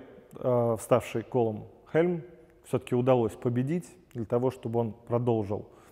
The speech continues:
деплоить новые релизы. Но это стало еще одной причиной и, э, гвоздем в крышку гроба использования Helm как инструмента в наших окружениях.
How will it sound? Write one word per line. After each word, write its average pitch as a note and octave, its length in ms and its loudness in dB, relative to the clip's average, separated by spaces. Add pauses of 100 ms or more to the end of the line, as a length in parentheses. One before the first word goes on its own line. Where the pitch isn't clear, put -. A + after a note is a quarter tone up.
(180)
деплоить A#2 420 0
новые A2+ 260 0
релизы. F3 480 2 (400)
Но C3+ 400 6
это B2+ 200 0
стало B2+ 440 4
еще B2+ 280 0
одной A2+ 180 0
причиной C3 720 -2
и, A2 460 0 (200)
э, A2+ 920 -4 (680)
гвоздем A#2 640 2 (200)
в - 60 -18
крышку A2+ 500 -2 (380)
гроба A#2 400 0
использования A2 720 -4 (220)
Helm D3+ 340 0 (140)
как C3 180 -2
инструмента B2+ 640 -2
в A2+ 160 -6
наших A#2+ 320 -4
окружениях. A#2 540 -2